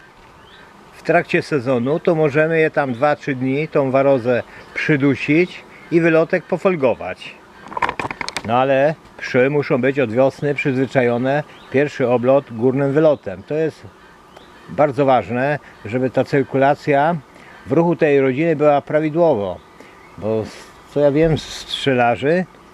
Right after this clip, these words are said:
że rodziny pszczele bardzo ciężko jest, y, po prostu zmusić do latania górnym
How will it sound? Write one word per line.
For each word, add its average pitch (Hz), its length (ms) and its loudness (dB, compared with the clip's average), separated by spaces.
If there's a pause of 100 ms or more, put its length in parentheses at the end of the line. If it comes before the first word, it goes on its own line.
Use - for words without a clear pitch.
(140)
że 120 520 0
rodziny 143 280 -2
pszczele 131 500 2 (240)
bardzo 123 360 2
ciężko 123 520 -2
jest, 113 440 -4
y, 107 260 -4
po 110 100 -8
prostu 117 760 0 (680)
zmusić 160 500 0
do 131 120 2
latania 135 460 0
górnym 120 560 0